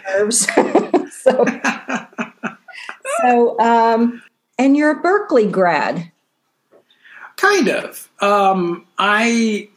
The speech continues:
Speaker 2: I am a grad of their online school, the, the Berkeley Music Online, uh,
Speaker 1: Mm-hmm.
Speaker 2: where I have a teaching certificate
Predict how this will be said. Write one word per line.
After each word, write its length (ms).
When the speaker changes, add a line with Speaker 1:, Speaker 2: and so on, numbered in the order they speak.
Speaker 2:
I 440
am 160
a 40
grad 300
of 100
their 200
online 480
school, 400
the, 720
the 420
Berkeley 380
Music 360
Online, 580
uh, 40
Speaker 1:
Mm-hmm. 140
Speaker 2:
where 140
I 20
have 140
a 60
teaching 360
certificate 640